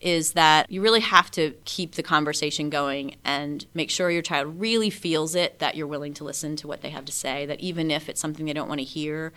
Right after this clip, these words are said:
Um, and you can, and that can be hard with teens because sometimes teens are kind of acting like they don't wanna talk to you. And I'm a parent, and I've had that experience, but you can still message to your teen that you really wanna hear it, you're there for them. And then when they come to you,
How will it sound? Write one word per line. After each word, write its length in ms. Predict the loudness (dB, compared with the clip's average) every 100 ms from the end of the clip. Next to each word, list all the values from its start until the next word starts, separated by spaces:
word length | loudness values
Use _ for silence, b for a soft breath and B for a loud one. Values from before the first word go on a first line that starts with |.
| -8
Um, 280 | -4 -2 -2
and 100 | -2
you 80 | -2
can, 140 | -4 -10 -8 -2
and 120 | 4
that 140 | 4
can 80 | 4
be 80 | 0
hard 300 | 6 6 6
with 120 | 2
teens 360 | -2 0 0 -2
because 280 | -4 -4 -2
sometimes 460 | -4 -4 -6 -6
teens 300 | -6 -6 -4
are 80 | -8
kind 200 | -6 -8
of 80 | -6
acting 260 | -8 -6
like 120 | -8 -6
they 60 |
don't 160 | -8 -8
wanna 160 | -8
talk 240 | -8 -10 -10
to 140 | -12
you. 240 | -10 -10 -10 -8
And 120 | -6
I'm 140 | -6
a 40 | -6
parent, 420 | -4 -4 -4 -8 -16 -14
and 120 | -12
I've 120 | -10 -10
had 140 | -8
that 120 | -8
experience, 560 | -8 -6 -2 -2 -4 -8 B B B 4
but 260 | 6 4
you 100 | -2
can 140 | -2 -2
still 480 | 4 6 6 4 2
message 600 | 2 4 4 2 -2 -4
to 100 | -4
your 140 | -4 -4
teen 400 | -4 -4 -4 -6
that 180 | -6 -6
you 140 | -6
really 220 | -2 -2
wanna 240 | 0 0 0
hear 260 | 0 0
it, 160 | 0 -2
you're 160 | -2
there 240 | 2 2 2
for 160 | -2
them. 420 | 0 2 2 -2 0
And 200 | 0 4
then 320 | 4 4 2 -4
when 160 | -2
they 100 | 0
come 400 | -2 2 4 6 4
to 140 | 2
you, 560 | 2 2 2 0 -2